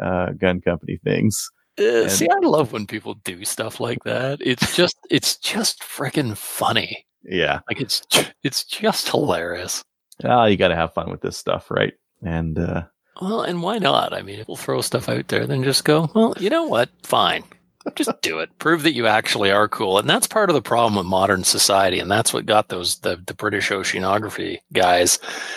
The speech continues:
Speaker 2: nailed, is because they're, "Look how hip and cool we are. And we're in with the young people and we're doing internet things. And, oh my God, people didn't take it seriously. Oh, you guys suck. And, oh, this is serious." I'm like, "Well, now you look like old fuddy-duddies."
Speaker 1: Mm-hmm.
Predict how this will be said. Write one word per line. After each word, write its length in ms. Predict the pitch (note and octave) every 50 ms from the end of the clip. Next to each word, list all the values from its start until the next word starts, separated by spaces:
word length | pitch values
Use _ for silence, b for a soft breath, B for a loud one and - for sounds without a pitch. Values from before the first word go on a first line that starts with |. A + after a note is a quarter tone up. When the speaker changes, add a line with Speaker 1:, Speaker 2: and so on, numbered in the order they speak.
| B B B B
Speaker 2:
nailed, 420 | - G#2+ A#2 A#2+ B2 A2+ G2+ G2+ F#2+
is 100 | F#2 -
because 180 | - - G#2
they're, 120 | - G2 F#2
"Look 260 | G#2+ C#3+ A3 A#3 -
how 200 | - - A2 G2+
hip 260 | G2+ - - - -
and 200 | - E3+ D#3+ -
cool 340 | - - - B3+ A#3+ G#3+ D#3
we 100 | B2+ A#2+
are. 220 | G#2+ G#2 G2 F#2 F2+
And 160 | F#2 F2+ G#2+ D3+
we're 120 | G#3 A3+
in 160 | G#3 F3+ C#3+ A#2
with 100 | G#2+ -
the 80 | B2+
young 320 | A#2+ - G3 A#3 A3 F3+ D3
people 340 | - C#3+ A#2+ - G#2+ G2+ G#2
and 100 | A#2 C3
we're 120 | F#3 A3
doing 240 | F#3 E3 B2+ A#2 A#2+ -
internet 480 | - A3 A#3 - - D3+ A#2+ A2+ A2+ - - -
things. 360 | E3 D3+ C#3 C3 B2+ A#2+ G#2+
And, 200 | B2 A2+ A2 B B B B B B B
oh 120 | C#3 F3+ F3
my 180 | B2+ A2+ G#2
God, 320 | F#2+ - D3+ D#3 B2 G2 -
people 180 | - D3+ C3
didn't 220 | B2+ C#3+ B2 A2 G#2
take 180 | C3+ A#2+ -
it 80 | G#2 -
seriously. 520 | - G3+ F#3+ D3+ B2 - - A#2+ G#2+ F#2+ F#2+
Oh, 460 | C3 G3 F#3+ F3 E3 D3+ D3 C#3 A#2
you 160 | A#2 C#3 F3+
guys 280 | E3 E3+ D#3 D3 C3 -
suck. 380 | - - F3 F#3 F3 - - D3+
And, 100 | D3+ C#3+
oh, 280 | F3 A#3+ A3+ G2 F2+ E3
this 160 | D#3+ - -
is 100 | C#3 -
serious." 340 | - F#3+ F3+ D3 A#2+ G2+ -
I'm 80 | F#2+
like, 140 | G2 G2+ - B B B B _
"Well, 80 | - B2
now 100 | D#3 G3+
you 140 | G#3+ F#3+ D#3
look 160 | D#3 - -
like 160 | B2 A2 -
old 200 | A2+ G#2 G2 -
fuddy-duddies." 680 | - A#2 G2+ G2+ F2+ F#2 F2+ F2 F2 F2 - - - - B B B B B B B B
Speaker 1:
Mm-hmm. 280 | A2+ A2 G#2+ A2+ A2+